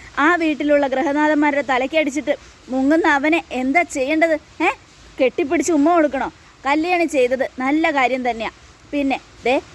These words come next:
നിങ്ങൾ ഇത്രയൊക്കെ കരഞ്ഞ് കാല് പിടിച്ചിട്ടും നിങ്ങളുടെ അടുത്തേക്ക് ഓടിയെത്തിയത്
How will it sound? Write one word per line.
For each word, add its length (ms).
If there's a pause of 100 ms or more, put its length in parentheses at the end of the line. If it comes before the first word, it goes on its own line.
(120)
നിങ്ങൾ 240 (340)
ഇത്രയൊക്കെ 460
കരഞ്ഞ് 340
കാല് 300
പിടിച്ചിട്ടും 380 (400)
നിങ്ങളുടെ 360
അടുത്തേക്ക് 280 (100)
ഓടിയെത്തിയത് 520